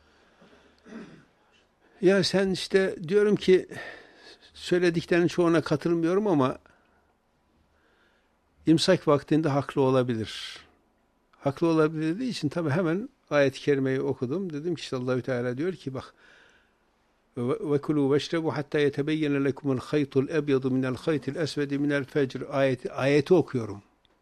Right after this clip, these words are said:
Böyle, "O sana göre." Allah Allah. Hani sen bu-, bunda destek iyi diyordun. Ne oldu? O sana.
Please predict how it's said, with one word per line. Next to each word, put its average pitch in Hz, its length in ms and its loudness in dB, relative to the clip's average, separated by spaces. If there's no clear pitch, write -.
Böyle, 117 180 -2
"O - 80 2
sana 147 300 0
göre." - 280 -8
Allah 131 480 -2
Allah. 85 540 -10
Hani 196 240 -2
sen 165 300 0
bu-, 147 140 -4
bunda 143 360 0
destek 156 320 6
iyi 156 300 6
diyordun. 131 500 6
Ne 165 40 -2
oldu? 190 380 0
O 139 140 4
sana. 151 340 -2